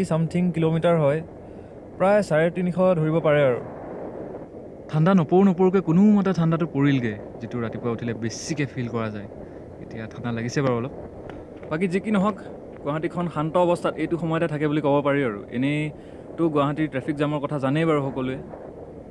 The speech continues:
আৰু এইখন হৈছে আমাৰ নতুন ব্ৰিজখন, যোনখন উদ্বোধন কৰা হৈছিল অলপতে।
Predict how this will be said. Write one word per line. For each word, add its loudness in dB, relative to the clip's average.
আৰু -4
এইখন -6
হৈছে -2
আমাৰ 0
নতুন -4
ব্ৰিজখন, -4
যোনখন -4
উদ্বোধন -4
কৰা 2
হৈছিল -4
অলপতে। -2